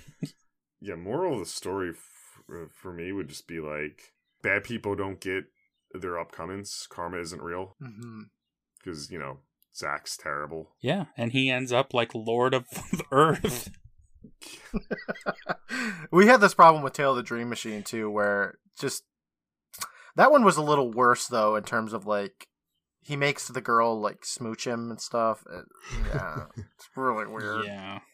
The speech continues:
Speaker 1: But that episode did have more donuts, though, so I kinda liked it more.
Speaker 2: Ooh, we could go for a
Speaker 3: Yeah,
Speaker 2: donut.
Speaker 3: this
Speaker 1: Dude, me
Speaker 3: episode
Speaker 1: too.
Speaker 3: could use a little bit more. You know, I have a box of Krispy Kremes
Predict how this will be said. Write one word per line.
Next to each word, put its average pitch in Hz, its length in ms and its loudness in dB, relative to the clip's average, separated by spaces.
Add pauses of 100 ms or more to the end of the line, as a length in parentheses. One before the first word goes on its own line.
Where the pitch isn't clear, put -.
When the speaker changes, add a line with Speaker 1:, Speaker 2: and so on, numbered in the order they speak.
(220)
Speaker 1:
But 160 120 -2
that 220 100 12
episode 214 320 8
did 170 120 6
have 165 160 8
more 147 200 8
donuts, 123 540 4
though, 110 200 2
so 131 140 0
I 127 60 6
kinda 147 200 4
liked 113 200 0
it 107 80 -12
more. 110 280 -2 (520)
Speaker 2:
Ooh, 101 160 -10
we 80 60 -12
could - 180 -20
go 87 100 -10
for - 180 -12
a - 40 -10
Speaker 3:
Yeah, 403 320 10
Speaker 2:
donut. - 40 -6 (460)
Speaker 3:
this 151 120 -4
Speaker 1:
Dude, 190 60 0
me 202 40 8
Speaker 3:
episode 127 380 2 (100)
Speaker 1:
too. 104 40 -6
Speaker 3:
could 104 240 0
use 107 260 -8
a 107 60 -10
little 107 220 -6
bit 107 120 -10
more. 104 220 -12 (220)
You 165 80 2
know, 190 120 6
I 196 60 6
have 208 120 6
a 143 40 2
box 123 340 4
of - 80 -10
Krispy - 380 -2
Kremes 107 600 -6